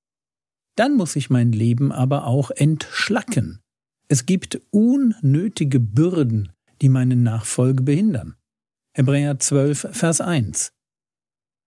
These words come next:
Deshalb lasst nun auch uns, da wir eine so große Wolke von Zeugen um uns haben, jede Bürde und die uns so leicht umstrickende Sünde ablegen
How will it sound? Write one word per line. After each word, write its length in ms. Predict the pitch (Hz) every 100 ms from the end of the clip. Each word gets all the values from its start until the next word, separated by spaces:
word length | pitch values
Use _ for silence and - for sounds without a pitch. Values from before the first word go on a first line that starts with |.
| _ _ -
Deshalb 380 | 151 196 208 135
lasst 380 | 147 160 -
nun 220 | 156 160 147
auch 260 | 127 120
uns, 480 | 220 151 170 226 -
da 200 | 131 123
wir 120 | 123
eine 180 | 123 123
so 180 | 120 123
große 600 | 120 123 143 147 123 117
Wolke 380 | 123 175 - 156
von 320 | 135 120 110
Zeugen 460 | 135 127 143 151
um 200 | 135 151
uns 300 | 165 165 160
haben, 420 | 156 139 143 170 - _ _ _
jede 460 | - 117 127 151 196
Bürde 800 | - - 208 214 190 120 90 - _ _ _ _ _ -
und 380 | 240 262 -
die 80 | 120
uns 440 | 127 147 156 - -
so 120 | 123
leicht 440 | 123 165 214 -
umstrickende 680 | 175 160 - 123 117 135 139
Sünde 560 | 147 120 127 135 135 -
ablegen 640 | 120 120 107 104 110